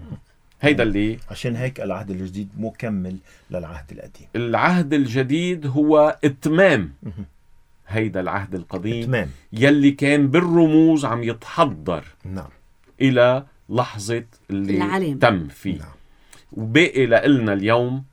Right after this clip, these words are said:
Speaker 1: من هذا العهد العلامة التي تشير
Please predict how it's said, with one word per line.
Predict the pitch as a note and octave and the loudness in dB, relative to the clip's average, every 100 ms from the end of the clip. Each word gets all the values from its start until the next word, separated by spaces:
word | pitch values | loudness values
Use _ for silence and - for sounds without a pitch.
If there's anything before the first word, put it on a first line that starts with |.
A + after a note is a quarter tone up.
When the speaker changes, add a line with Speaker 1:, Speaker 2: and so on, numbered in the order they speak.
| _ | _
Speaker 1:
من | G2+ A2 C3 A#2 | -6 0 0 2
هذا | A2 F#2 F2+ | 0 -2 -4
العهد | E2+ F2+ G#2+ B2 - | -6 -6 -6 -6 -2
العلامة | A2+ F#2 A2+ B2 B2 A2 G#2 - _ _ - | -2 0 2 4 4 2 0 -4 _ _ -2
التي | B2 B2+ B2+ | 2 2 0
تشير | A2 A2 - F3 F#3 G#3 | -12 -10 -6 -2 0 0